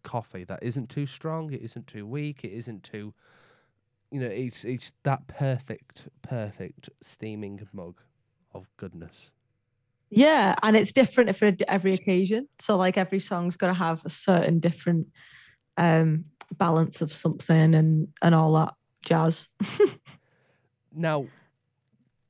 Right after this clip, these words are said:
Speaker 1: where ca-, uh, where can people find therapy? Where can people find your music? Is it on all, all platforms?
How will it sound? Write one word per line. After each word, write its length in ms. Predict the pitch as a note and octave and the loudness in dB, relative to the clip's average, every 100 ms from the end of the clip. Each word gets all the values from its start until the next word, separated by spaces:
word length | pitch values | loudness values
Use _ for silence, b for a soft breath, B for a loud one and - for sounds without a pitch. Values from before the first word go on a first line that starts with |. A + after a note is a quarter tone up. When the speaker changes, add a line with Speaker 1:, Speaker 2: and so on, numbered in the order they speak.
| C3 | -8
Speaker 1:
where 460 | D3 F3+ G3 F#3+ - _ _ _ _ _ _ _ | -4 -2 -2 -2 -6 _ _ _ _ _ _ _
ca-, 160 | - D#3 | -16 -12
uh, 200 | C#3 D#3 C3+ | -6 -4 -4
where 160 | D#3+ | -4
can 140 | F3+ F3+ | -4 -6
people 320 | - F3 D3+ | -8 -8 -10
find 680 | C3+ C3 C3 B2+ B2+ A#2 A2+ _ _ _ _ | -10 -8 -8 -6 -8 -10 -14 _ _ _ _
therapy? 440 | B2 A2+ A2 - | -6 -4 -4 -6
Where 160 | A#2 B2 | -6 -6
can 120 | B2+ | -6
people 200 | - C3 | -12 -12
find 240 | A#2+ A#2+ A#2 | -12 -12 -10
your 80 | |
music? 260 | B2+ B2 G#2+ | -8 -10 -8
Is 140 | A#2+ A#2+ | -10 -8
it 140 | A#2 | -8
on 220 | - C3 | -8 -8
all, 480 | - B2+ C3 C#3 C3+ _ _ | -6 -4 -2 -4 -8 _ _
all 400 | - C3 C3 C3+ C3 _ _ _ _ | -4 -2 -2 -4 -8 _ _ _ _
platforms? 500 | - C#3+ - E3+ E3+ | -14 -14 -12 -12 -12